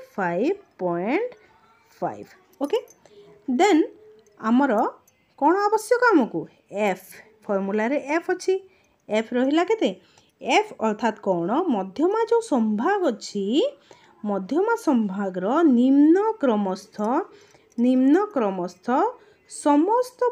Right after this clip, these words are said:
ପୌନ ପୌନର ସମଷ୍ଟି। ନିମ୍ନ, ଏଇ ଯେଉଁ ମଧ୍ୟମା ସମ୍ଭାଗ ଅଛି, ତାର ନିମ୍ନକୁ ଏଇ ସଂଖ୍ୟା ଗୁଡ଼ିକ ଅଛି,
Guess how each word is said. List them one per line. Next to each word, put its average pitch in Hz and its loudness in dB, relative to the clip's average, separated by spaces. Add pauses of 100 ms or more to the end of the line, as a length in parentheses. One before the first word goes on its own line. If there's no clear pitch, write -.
(100)
ପୌନ 269 2
ପୌନର 254 0
ସମଷ୍ଟି। 180 -10 (540)
ନିମ୍ନ, 269 6 (580)
ଏଇ 285 0
ଯେଉଁ 311 4
ମଧ୍ୟମା 269 2
ସମ୍ଭାଗ 359 2
ଅଛି, 330 0
ତାର 302 0
ନିମ୍ନକୁ 277 2
ଏଇ 311 -2
ସଂଖ୍ୟା 320 2
ଗୁଡ଼ିକ 370 0
ଅଛି, 392 2